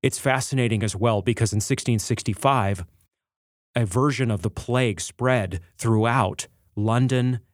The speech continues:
and England more broadly. And in that moment, Puritan preachers like John Owen and Thomas Goodwin, who previously had been sidelined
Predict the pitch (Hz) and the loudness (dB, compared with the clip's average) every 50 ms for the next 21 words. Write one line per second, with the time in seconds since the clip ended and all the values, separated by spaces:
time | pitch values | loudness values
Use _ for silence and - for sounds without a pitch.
0 | _ - 113 110 104 - 120 123 120 107 117 110 104 98 90 107 104 104 92 101 | _ -2 0 0 2 2 2 2 2 2 2 2 2 2 2 2 2 2 2 2
1 | 104 101 107 113 - 104 95 85 87 87 - _ _ _ _ _ _ _ _ _ | 2 4 4 4 2 2 -2 -4 -4 -10 -14 _ _ _ _ _ _ _ _ _
2 | - 110 110 120 135 151 151 143 127 117 101 101 110 123 131 156 156 113 92 95 | -6 -2 0 2 2 4 4 4 2 0 -2 -2 0 2 2 2 2 0 -2 -4
3 | 85 - - - _ _ _ _ _ _ _ - - - - - - 139 147 151 | -8 -10 -14 -16 _ _ _ _ _ _ _ -20 -16 -14 -10 -4 -2 0 2 2
4 | 139 - - 131 107 101 - - 139 131 - - 135 113 - - 107 107 104 101 | 0 0 -2 -2 -2 -4 -2 -2 -2 -2 0 0 -2 -2 0 0 0 0 0 0
5 | - - - _ _ 98 - 135 123 120 127 127 123 120 120 117 110 107 - 120 | -2 -6 -14 _ _ -6 -2 0 0 0 0 0 2 2 2 2 2 0 2 2
6 | 120 113 107 107 - - 135 139 131 110 110 107 95 95 110 - - - - 143 | 2 2 2 0 0 2 2 2 4 2 2 2 2 2 2 2 0 -2 0 2
7 | 165 170 139 139 131 120 - - - 127 113 104 95 - 123 127 131 131 107 127 | 2 2 2 2 0 0 -2 -4 -2 -2 0 0 0 0 0 0 0 2 2 0
8 | 120 117 107 - - 131 127 135 131 104 113 101 95 90 90 92 113 117 | 0 0 0 -2 -2 -2 -2 0 0 0 -2 -2 0 0 2 2 2 0